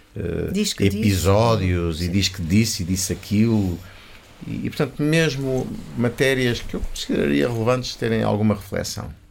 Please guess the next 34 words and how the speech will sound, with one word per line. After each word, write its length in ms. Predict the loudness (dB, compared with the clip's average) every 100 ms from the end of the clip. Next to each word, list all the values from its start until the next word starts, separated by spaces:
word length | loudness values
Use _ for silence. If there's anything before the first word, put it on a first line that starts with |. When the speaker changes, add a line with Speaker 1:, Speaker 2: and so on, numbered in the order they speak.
| -20 -20 -20 _ _ _ _ -18
Speaker 1:
Eh, 300 | -14 -14 -10
estes 240 | -8 -6
dois 240 | 0 0 0
casos, 340 | 2 2 2
o 60 | -4
Conselho 300 | -6 -4 -4
de 60 | -6
Estado 560 | -4 2 2 0 -4
e, 20 | -6 -6 -8
e, 440 | -6 -6 -8 -6
e 40 | -2
da 140 | 0
lista 280 | 2 2 0
dos 120 | -6 -10
sucessores 680 | -10 -10 -8 -4 -4 -6 -10 -12 -12
do 200 | -10 -6 -6
ex-primeiro-ministro, 600 | -6 -4 -2 0 -2 -4
para 80 | -2
mim 120 | 0
é 60 | 2
interessante. 560 | 0 -2 -4 -4 -8 -20 _ -20 -20 -20 _
E 80 | -8
começou 400 | -6 -4 0 0
uma 160 | 2 0
discussão, 360 | -2 -2 2
uma 140 | 2 2
consciência, 400 | 0 0 0 0
isto 320 | -2 -6 -12
dura 240 | -4 -2 -2
tudo 360 | -4 -8 -6
vinte 220 | -2 -2 -2
e 40 |
quatro 340 | -2 -2 -2 0
horas, 500 | 0 0 -6 -10